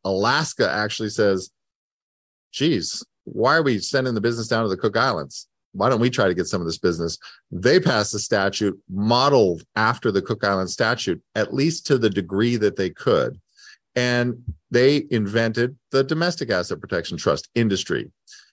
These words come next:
Since nineteen ninety-eight, we have twenty states in the United States that have passed some type of statute which allows for this type of trust.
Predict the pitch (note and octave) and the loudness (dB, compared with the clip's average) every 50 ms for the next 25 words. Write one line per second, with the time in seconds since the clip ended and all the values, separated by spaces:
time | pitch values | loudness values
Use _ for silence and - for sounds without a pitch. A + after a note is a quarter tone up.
0 | _ _ _ - - - - D3+ D#3 D3 D3+ D#3 D3 D3 C#3+ - C#3+ C#3 C3 C3 | _ _ _ -10 -6 0 2 2 2 2 0 0 0 0 0 -2 -2 0 0 0
1 | C3 B2+ B2+ B2+ B2+ B2 B2 A2 G2 - - - - - C3+ C3+ C#3 C#3 A#2+ - | 2 4 6 6 6 6 4 2 2 0 -4 -8 -4 -2 -2 0 0 -2 -4 -4
2 | - - B2 B2 B2 B2 - A2+ G#2+ G#2 G#2 G2+ G2+ G#2 G2+ - - - G2+ F#2 | 0 2 2 2 2 -2 -6 -6 -4 -2 -2 0 -2 -2 -2 -4 0 0 0 0
3 | F#2 - G#2+ G#2 F#2+ G#2+ F#2 E2 - - A2+ G2 F#2+ - - - - - C3+ B2 | 0 -2 -4 -2 -2 -2 -4 -6 -6 -6 -4 -4 -4 -6 -8 -6 -2 0 0 2
4 | B2 A#2 C3+ A#2+ A2 G2 G2+ - - A2 G2+ G2 G2 - G#2+ F#2+ F#2 G#2 G2 F#2+ | 2 0 0 0 0 -2 -2 -2 0 2 2 2 0 -2 -4 -4 -2 -2 -4 -2
5 | - G2 F2+ F#2 F#2 F#2 G2 F#2+ - - F#2 E2+ E2 G2 G2 - - - - - | -2 0 0 2 2 2 0 0 -2 -6 -6 -4 -2 -2 -2 -4 -6 -8 -4 -2
6 | F#2+ F#2 F2+ - F2 D#2 - - - C#2+ G#1 G1+ - - - | -2 0 0 -2 -6 -6 -6 -4 -2 -2 -2 -2 -6 -10 -14